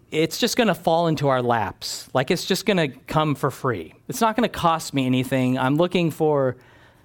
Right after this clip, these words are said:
something for free. But tell that to Paul, tell that to missionaries. So Paul the apostle, who work with their hands so that they can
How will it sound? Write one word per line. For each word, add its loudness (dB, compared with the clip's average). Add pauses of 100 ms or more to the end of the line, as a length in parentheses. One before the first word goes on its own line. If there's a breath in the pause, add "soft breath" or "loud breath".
(200 soft breath)
something 0
for -10
free. -4 (420 soft breath)
But 0
tell 2
that 0
to 0
Paul, 2
tell 0
that 0
to 0
missionaries. 0 (1800 soft breath)
So 0
Paul 0
the 2
apostle, 0
who 4
work 2
with 0
their 2
hands 0
so 0
that 0
they 2
can 0